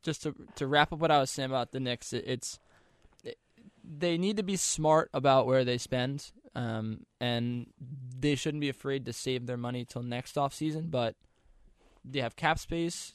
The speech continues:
they have y-, some young guys who I think can fit nice roles. Like, I, I like Early, I like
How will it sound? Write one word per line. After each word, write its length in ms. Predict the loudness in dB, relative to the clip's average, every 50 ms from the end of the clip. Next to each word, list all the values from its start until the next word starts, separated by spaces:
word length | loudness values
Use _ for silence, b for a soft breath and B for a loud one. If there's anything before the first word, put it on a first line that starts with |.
| _ _
they 100 | 0 0
have 200 | 2 0 0 -2 -8 _ _ _ _ _ _ _ _ _ _
y-, 200 | -8 -8 -8 -10 _ _
some 280 | -16 -10 -8 -6 -4 -4
young 360 | 2 4 4 4 4 2 4
guys 460 | 4 6 6 8 6 4 4 0 -6 -8 -4
who 260 | -2 -2 -2 -2 -4 -8 _ _
I 80 | -4 -4
think 300 | -2 -4 -4 -4 -4 -6
can 160 | -8 -10 -10 -10
fit 280 | -4 0 0 0 0 -2
nice 300 | -4 -2 -2 -2 -4 -6
roles. 440 | -4 -2 0 0 0 0 -2 -6 -10 -6
Like, 180 | -6 -4 -2 0
I, 120 | -2 -2 -2 -2
I 100 | -2 -2 -2
like 340 | 0 2 2 0 0 -2 -6 -2
Early, 500 | 0 2 2 2 2 0 0 -2 -2 0 0
I 120 | 0 0
like 300 | 0 -2 -2 -2 -2 -4